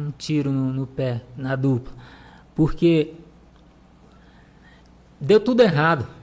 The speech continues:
Eu não consegui gravar nada com, com o Ed. Nunca gravei. Gravei uma música só,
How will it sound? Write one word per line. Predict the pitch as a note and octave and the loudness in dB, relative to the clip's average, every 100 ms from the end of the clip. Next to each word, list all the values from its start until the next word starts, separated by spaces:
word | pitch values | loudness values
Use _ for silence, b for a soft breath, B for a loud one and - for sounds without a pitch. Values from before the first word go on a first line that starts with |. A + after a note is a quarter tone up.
| - - - - - b b - | -20 -20 -20 -20 -20 b b 2
Eu | |
não | G3 G#3+ | 2 4
consegui | G#3+ G#3 F#3+ G3 | 2 2 0 0
gravar | F#3 F3+ E3 G3+ | 2 0 2 2
nada | D3+ D#3+ G3+ G#3 F#3+ - | 2 2 0 -2 -4 -10
com, | - C#3+ C3+ B2+ B2 | -6 -2 -2 -2 -6
com | - C3 | -4 -2
o | |
Ed. | B2+ D#3+ D#3+ - - - | -2 -4 -8 -16 -20 -2
Nunca | G3+ B3+ G3+ | 2 2 2
gravei. | E3+ D#3+ B2+ C#3+ D3 - | 0 0 0 -2 -4 -10
Gravei | - C3+ D#3 G3 | -6 -4 0 2
uma | A3+ B3 F#3+ | 2 2 0
música | D3 E3+ A#3+ G3+ - | 0 0 0 -2 -6
só, | F3 - C#3 D#3+ | -8 -2 -2 -2